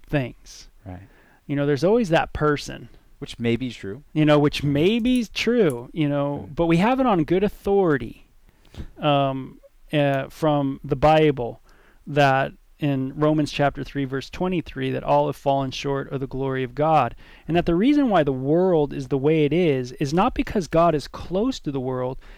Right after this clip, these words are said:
Speaker 1: but it's that he has forsaken the world. <laughs>
Speaker 2: Right.
Speaker 1: The world is a forsaken planet.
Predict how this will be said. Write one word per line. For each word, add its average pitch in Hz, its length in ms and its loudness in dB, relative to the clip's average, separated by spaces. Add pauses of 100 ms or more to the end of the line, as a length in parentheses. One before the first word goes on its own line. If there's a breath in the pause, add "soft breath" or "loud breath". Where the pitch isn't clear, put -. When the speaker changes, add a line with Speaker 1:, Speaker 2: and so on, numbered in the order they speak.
(140)
Speaker 1:
but 208 140 2
it's - 120 0
that 233 180 0
he 214 140 -2
has 208 120 -2
forsaken 185 1200 -2
the 131 80 -6
world. 127 640 -8
<laughs> - 20 -18
Speaker 2:
Right. 98 240 -6
Speaker 1:
The 165 120 4
world 185 440 4
is 165 180 2 (100)
a 151 260 2 (140)
forsaken 160 1080 0
planet. 120 440 -2